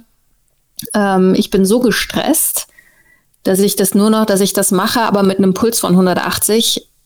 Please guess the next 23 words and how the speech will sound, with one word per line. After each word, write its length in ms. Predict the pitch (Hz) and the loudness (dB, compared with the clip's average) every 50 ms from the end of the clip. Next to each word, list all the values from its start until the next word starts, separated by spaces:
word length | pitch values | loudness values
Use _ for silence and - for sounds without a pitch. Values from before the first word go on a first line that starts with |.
| _ _ _ _ _ _ - | _ _ _ _ _ _ -4
Also 180 | 202 185 175 | 0 0 0
das 240 | 185 185 185 175 - | 2 0 0 -2 -2
ist 380 | 175 185 - - - - - - | -2 -2 -2 -2 -2 -2 -2 -4
Sabotage. 720 | - - - - 185 170 185 180 - 226 240 240 190 160 | -4 -2 -2 -2 -2 -2 -2 -2 0 0 0 2 2 2
Also 180 | 165 175 175 175 | 2 2 2 2
da 100 | 185 175 | 2 2
habe 120 | 185 196 | 0 0
ich 100 | 190 190 | 0 -2
mich 140 | - 185 - | -2 -2 0
selber 260 | - 180 185 196 202 | 0 0 2 2 2
sabotiert, 580 | 190 196 185 185 185 180 - - 196 202 202 180 | 2 2 2 0 0 0 0 0 0 2 0 0
weil 200 | 185 185 185 208 | 2 2 2 2
ich 260 | 220 214 - - - | 2 2 -2 -2 0
eben 540 | 202 185 196 202 220 240 254 247 240 - - - | 2 2 4 4 4 4 4 4 2 0 -2 -4
dieses 380 | - - - 185 180 180 - | -4 0 0 0 0 0 0
ungute 380 | - - 214 208 214 214 202 185 | 0 2 2 2 2 2 2 2
Gefühl 440 | 185 180 - - 214 226 233 233 233 | 0 0 0 0 2 2 2 2 2
oder 300 | - - 175 175 170 175 | 2 2 2 2 2 2
will 140 | 202 208 | 2 2
ich 140 | 202 196 - | 2 2 2
nicht 200 | 190 185 180 - | 0 0 0 0
machen 460 | 190 190 208 233 - 269 254 247 247 | 0 0 0 0 2 4 4 4 4
oder, 500 | 240 - 202 185 175 180 175 175 180 180 | 2 2 0 0 0 0 0 0 -2 -2